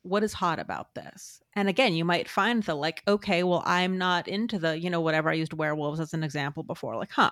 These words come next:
it's never occurred to me that, you know, I wanna have sex with a werewolf, but a lot of people do. So what is that all about?" And think about, like, okay, is it, like, there's some power? Is there control? Is there something about this, like, overwhelming strength, about being swept away with something? And sort of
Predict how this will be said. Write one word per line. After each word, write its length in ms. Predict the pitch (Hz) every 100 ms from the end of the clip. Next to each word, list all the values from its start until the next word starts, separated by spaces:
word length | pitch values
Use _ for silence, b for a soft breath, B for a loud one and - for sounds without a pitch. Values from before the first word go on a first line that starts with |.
| -
it's 160 | 180
never 220 | 202 208
occurred 260 | 233 240 220
to 100 | 208
me 100 | 202
that, 240 | 175 180 - B B B B B
you 80 | 190
know, 160 | 185 160
I 120 | 180
wanna 220 | 180 180
have 120 | 190 170
sex 200 | 175 185
with 100 | 170
a 40 |
werewolf, 460 | 170 170 151 117 - -
but 140 | 180
a 60 | 190
lot 280 | 196 262 294
of 60 |
people 280 | 269 262 262
do. 340 | 190 294 208 143
So 180 | -
what 240 | 185 214 254
is 140 | 247
that 220 | 262 254
all 160 | 240 226
about?" 400 | 202 247 156 - -
And 160 | 185
think 180 | - 226
about, 180 | 190 -
like, 140 | 175 -
okay, 280 | 208 214
is 120 | 180 170
it, 100 | 196
like, 180 | 180 - b b b b -
there's 160 | 175
some 220 | 196 175 -
power? 600 | - - 175 220 247 233
Is 80 | 180
there 120 | 139
control? 880 | - 165 - - 208 226 220 214 196
Is 100 | 151
there 120 | 160
something 360 | 151 175 165 165
about 240 | 156 - -
this, 140 | -
like, 200 | 156 - -
overwhelming 680 | 175 170 160 156 151 117 -
strength, 640 | - - 277 269 240 -
about 260 | 170 151 -
being 200 | 160 160
swept 380 | - 156 -
away 340 | 180 214 247 233
with 120 | 220
something? 460 | - 208 202 220 -
And 180 | 208
sort 140 | 220
of 100 | 226